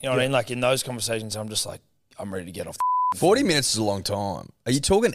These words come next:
Speaker 3: X's and O's, or are you talking everything?
Speaker 2: Um, just talking about the situation. He talked a lot 'cause he had a good relationship with Steve Kearney. I think Brad Arthur was the one that maybe, um, 'cause he looked after me, obviously getting to Manly, and he had a relationship with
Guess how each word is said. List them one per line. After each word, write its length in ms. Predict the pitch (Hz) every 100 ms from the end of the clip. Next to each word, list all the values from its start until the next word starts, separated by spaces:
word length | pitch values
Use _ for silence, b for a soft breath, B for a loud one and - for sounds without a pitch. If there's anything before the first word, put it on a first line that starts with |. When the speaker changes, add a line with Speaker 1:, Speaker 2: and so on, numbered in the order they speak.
| -
Speaker 3:
X's 360 | 131 - 117
and 120 | 101
O's, 440 | 90 98 139 285 -
or 40 |
are 40 | 117
you 100 | 104
talking 320 | - 135 117
everything? 300 | 90 98 - 190
Speaker 2:
Um, 600 | 208 214 214 214 214 214
just 240 | 254 -
talking 220 | 208 175
about 120 | 170
the 60 | 147
situation. 840 | - 170 143 160 180 - 190 175
He 40 | 170
talked 320 | - - -
a 40 | 139
lot 300 | 139 135 -
'cause 120 | 135
he 40 | 151
had 100 | 147
a 40 |
good 320 | 123 123 139
relationship 520 | 123 120 120 117 135
with 100 | 135
Steve 260 | - 127 113
Kearney. 500 | - 127 127 127 123 -
I 60 | -
think 220 | 156 143 - _ _ -
Brad 200 | 151 143
Arthur 300 | 123 151 175
was 160 | 151 127
the 80 | 139
one 280 | 151 160 151
that 100 | 135
maybe, 560 | 135 139 131 127 127 b b b -
um, 600 | 131 127 123 117 113 110 -
'cause 120 | - 131
he 120 | 147
looked 180 | 135 139
after 220 | 131 135
me, 80 | 131
obviously 220 | 127 117
getting 120 | 127
to 60 | 120
Manly, 380 | 127 131 120
and 80 | 123
he 60 | 123
had 100 | 123
a 20 |
relationship 520 | 120 120 113 - -
with 220 | 135 113